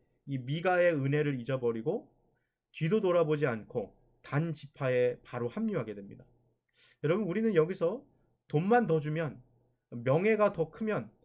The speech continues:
어디든 가서 제사장이 되어주는 이 사사 시대의 타락한 레위인의 모습을 보는 거죠. 결국 미가는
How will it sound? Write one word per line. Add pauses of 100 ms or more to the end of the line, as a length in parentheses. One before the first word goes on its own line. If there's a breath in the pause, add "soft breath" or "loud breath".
(280)
어디든
가서
제사장이
되어주는
이
사사
시대의 (300 soft breath)
타락한
레위인의
모습을
보는
거죠. (800 soft breath)
결국
미가는